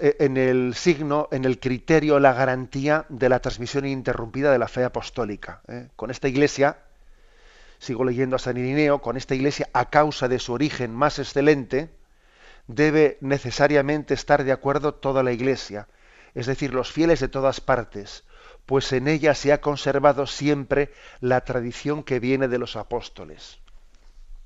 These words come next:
San Irineo, siglo segundo, dice,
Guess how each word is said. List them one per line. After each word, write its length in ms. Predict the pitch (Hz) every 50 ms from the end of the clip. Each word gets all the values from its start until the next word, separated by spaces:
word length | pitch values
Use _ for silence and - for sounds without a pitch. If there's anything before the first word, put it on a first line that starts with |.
| - - - - - 85 - - _ - - - -
San 240 | - - 117 120 113
Irineo, 640 | 104 95 92 107 143 156 147 139 139 151 - - - - - - - - - - - - - - - - - - - _ - - - - -
siglo 380 | - - - 156 135 131 131 113
segundo, 500 | - 117 110 143 160 151 139 127 127 123
dice, 400 | 120 110 - - 104 101 92